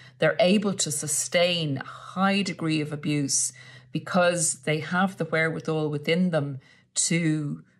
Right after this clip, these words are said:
manufacture a certain amount of validation, but also to take on board criticism because maybe they've been groomed to do that from childhood and they have their own ways of coping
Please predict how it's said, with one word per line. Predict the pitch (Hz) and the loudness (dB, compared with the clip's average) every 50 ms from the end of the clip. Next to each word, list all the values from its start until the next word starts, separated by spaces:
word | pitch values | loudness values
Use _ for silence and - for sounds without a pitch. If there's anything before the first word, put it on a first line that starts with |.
| _ | _
manufacture | - 160 160 165 160 160 160 - 160 160 165 - - - - 175 165 160 156 151 - | -2 0 2 2 2 0 0 0 -2 -2 -2 -4 -6 -6 -4 -2 0 0 -2 0 -2
a | - | 0
certain | 151 - - 160 156 156 175 160 | -2 0 0 -2 -4 -4 -6 -4
amount | 151 147 143 147 147 147 - - | -4 -2 -4 -4 -4 -6 -4 -2
of | - 147 143 139 139 - - - - _ _ _ _ _ _ _ - | 0 0 0 0 -4 -8 -14 -18 -20 _ _ _ _ _ _ _ 0
validation, | 165 156 151 151 147 151 160 151 156 160 156 - - - 147 143 143 143 147 - - - - _ - | 2 2 4 2 2 2 2 0 2 2 0 0 0 0 -2 -4 -4 -6 -8 -12 -16 -20 -20 _ -6
but | - 151 - - - | -4 -4 -4 0 2
also | 170 175 180 190 208 190 - - - 165 147 147 147 147 147 147 - - - _ _ _ - | 4 4 6 4 4 2 0 0 0 2 2 2 2 0 -2 -6 -10 -18 -20 _ _ _ -4
to | - 165 | -4 -2
take | - - - 196 170 170 170 - | -2 0 2 2 2 2 0 -2
on | 170 156 156 151 | -2 -2 -2 -2
board | 151 - 170 170 170 170 165 160 151 143 147 - | -4 -2 -2 0 2 2 2 2 2 2 0 -2
criticism | - - 165 151 - 151 - - 170 156 - 160 147 147 | -6 -4 -6 -4 -4 -2 -4 -4 -4 -2 -4 -2 -4 -4
because | 147 147 - - 156 147 147 139 135 139 - - - - _ - _ _ _ _ _ - | -4 -8 -8 -2 -2 -2 0 0 -2 -2 -2 -2 -4 -6 _ -20 _ _ _ _ _ -2
maybe | - 151 151 147 151 151 | 0 2 2 2 2 0
they've | 147 151 156 151 - | 0 -2 -4 -4 -4
been | 160 151 151 151 | -4 -4 -4 -4
groomed | 147 151 156 151 151 151 151 151 147 147 147 | -4 -2 -2 -2 -2 -2 -2 -4 -4 -4 -4
to | - - - - - | -4 -4 -4 -6 -8
do | 196 - 156 156 156 | -4 -2 -2 0 0
that | 156 147 151 151 - - - - | 0 0 0 0 -2 -4 -4 -14
from | - - - 147 139 | -18 -10 -6 -6 -4
childhood | - - 160 156 151 151 151 147 147 - 143 139 139 - - | -2 -2 0 2 2 2 0 -2 -4 -4 -4 -6 -6 -8 -8
and | - 139 147 | -8 -6 -4
they | 147 | -4
have | 147 147 147 147 | -2 -2 -2 -2
their | - 147 143 143 | -2 -4 -4 -2
own | 147 147 143 143 | -2 -4 -4 -4
ways | 143 143 143 139 - | -4 -4 -2 -4 -4
of | - - - | -6 -8 -10
coping | - - 139 147 147 - 147 139 135 131 | -2 0 0 0 0 -4 -4 -4 -4 -6